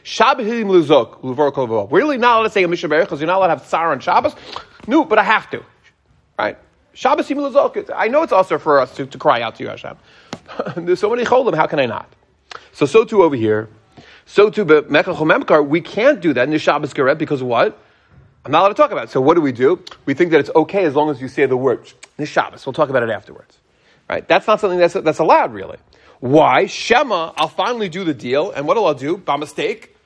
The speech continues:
on Shabbos, I'll take out a pen and say, "Oh, let me just, how much did you buy it for? I'm gonna write it down."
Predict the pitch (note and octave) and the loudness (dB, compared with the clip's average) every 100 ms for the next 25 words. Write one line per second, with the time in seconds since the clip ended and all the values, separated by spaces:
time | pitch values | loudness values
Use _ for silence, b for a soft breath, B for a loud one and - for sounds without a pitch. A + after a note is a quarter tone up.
0 | _ _ _ _ _ _ - C3 D3+ C#3 | _ _ _ _ _ _ -18 -12 -6 -4
1 | E3+ D#3 F3+ G3 G#3+ B3+ E4 A#3+ G#3+ - | -4 -8 -6 -4 -2 0 0 0 -4 0
2 | B3+ G#3 A3 G#3 - - F3+ B3 A#3 B3 | 0 0 -2 -6 -12 -2 -2 -2 -8 -2
3 | C#4+ C#4+ D4 C4 A#3 G#3 F#3+ F3 A2+ G#2+ | 2 2 2 0 2 2 2 0 -10 -14